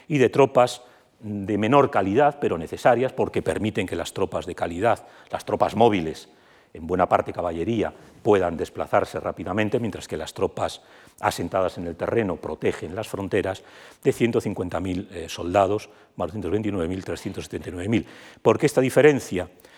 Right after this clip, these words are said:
Porque entre medias ocurre la peste, de la que hablaremos. ¿Murieron seis millones, siete millones?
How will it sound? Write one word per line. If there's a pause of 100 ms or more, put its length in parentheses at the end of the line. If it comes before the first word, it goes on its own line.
(140)
Porque
entre
medias (320)
ocurre
la
peste, (320)
de
la
que
hablaremos. (480)
¿Murieron (360)
seis
millones,
siete
millones?